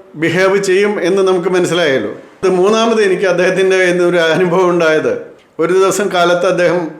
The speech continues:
നടക്കാൻ പോകുന്ന സമയത്ത് രണ്ട് തമിഴ് സ്ത്രീകളാണെന്ന് തോന്നുന്നു പരസ്പരം, അദ്ദേഹത്തിന് തമിഴ് അറിയാം നന്നായിട്ട്,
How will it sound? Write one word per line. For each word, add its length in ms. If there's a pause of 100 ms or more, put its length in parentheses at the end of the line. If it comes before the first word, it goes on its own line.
(100)
നടക്കാൻ 440
പോകുന്ന 300
സമയത്ത് 540 (540)
രണ്ട് 540
തമിഴ് 200
സ്ത്രീകളാണെന്ന് 720
തോന്നുന്നു 480
പരസ്പരം, 500
അദ്ദേഹത്തിന് 420
തമിഴ് 240
അറിയാം 420
നന്നായിട്ട്, 480